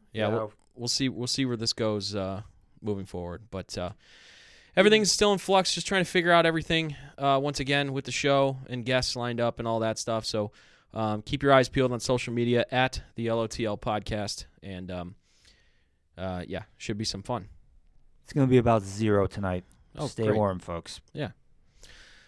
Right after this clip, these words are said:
Speaker 2: Single
Speaker 1: Well,
Speaker 2: digits for a lull.
Speaker 1: like I said, <laughs>
Speaker 2: Burr.
Speaker 1: Yeah. Um, yeah, follow us on social media. And, uh, yeah, thanks for listening. Appreciate it. Um, we will, uh, catch you guys next week.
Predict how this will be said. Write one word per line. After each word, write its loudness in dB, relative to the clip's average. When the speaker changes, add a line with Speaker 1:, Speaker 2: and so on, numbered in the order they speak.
Speaker 2:
Single -10
Speaker 1:
Well, 8
Speaker 2:
digits 4
for 8
a 12
lull. 10
Speaker 1:
like 8
I 8
said, 4
<laughs> -6
Speaker 2:
Burr. 10
Speaker 1:
Yeah. -6
Um, -4
yeah, 10
follow 10
us 2
on -2
social 0
media. 4
And, -2
uh, -2
yeah, -2
thanks -6
for -8
listening. -4
Appreciate 0
it. -2
Um, -8
we -6
will, -4
uh, -6
catch -10
you -12
guys -4
next -8
week. -4